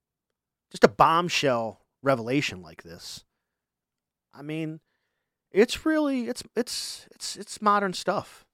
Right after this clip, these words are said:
It's modern, modern, the, the, the, the modern audio technology, it's incredible. So, folks,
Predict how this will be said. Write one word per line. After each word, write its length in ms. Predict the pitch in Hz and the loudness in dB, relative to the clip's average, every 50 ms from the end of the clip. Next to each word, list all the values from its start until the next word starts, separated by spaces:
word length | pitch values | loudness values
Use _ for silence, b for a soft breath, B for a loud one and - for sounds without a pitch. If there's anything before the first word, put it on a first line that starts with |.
| _ _ _ _ _ _ _ _ _ | _ _ _ _ _ _ _ _ _
It's 100 | - - | -16 -8
modern, 480 | 123 120 127 139 143 151 147 143 139 b b b b | -4 0 0 0 0 -2 -4 -6 -8 b b b b
modern, 420 | - 143 156 175 190 190 180 170 127 | 6 6 6 8 6 4 0 -2 -6
the, 80 | 151 | -8
the, 140 | 139 127 151 147 - | -8 -6 -6 -6 -8
the, 260 | 135 139 139 143 143 - | -8 -8 -8 -8 -6 -4
the 80 | - 147 | -2 2
modern 520 | 147 160 170 196 214 226 214 196 180 165 - - | 4 6 6 6 6 4 4 2 0 -2 2 6
audio 360 | 151 156 156 156 135 120 113 | 6 6 6 6 2 -2 -4
technology, 840 | - - 123 110 - - 110 107 107 113 104 - 110 110 110 104 - _ _ _ _ _ _ _ _ _ _ _ _ _ _ _ _ _ _ _ _ _ _ _ _ _ _ _ _ _ _ _ _ - | -6 -8 -8 -6 -6 -6 -6 -6 -6 -8 -8 -10 -10 -12 -12 -14 -18 _ _ _ _ _ _ _ _ _ _ _ _ _ _ _ _ _ _ _ _ _ _ _ _ _ _ _ _ _ _ _ _ -14
it's 60 | - | -12
incredible. 500 | 143 131 - 135 131 127 98 - 87 - _ _ _ _ _ _ _ _ _ _ _ | -10 -4 0 2 2 2 0 -4 -14 -20 _ _ _ _ _ _ _ _ _ _ _
So, 440 | - - - 165 160 156 156 - B B B B B B B B B B B _ _ _ _ _ _ _ _ _ _ | 2 6 8 8 8 6 4 2 B B B B B B B B B B B _ _ _ _ _ _ _ _ _ _
folks, 340 | - - 190 190 - - | 2 4 4 4 4 0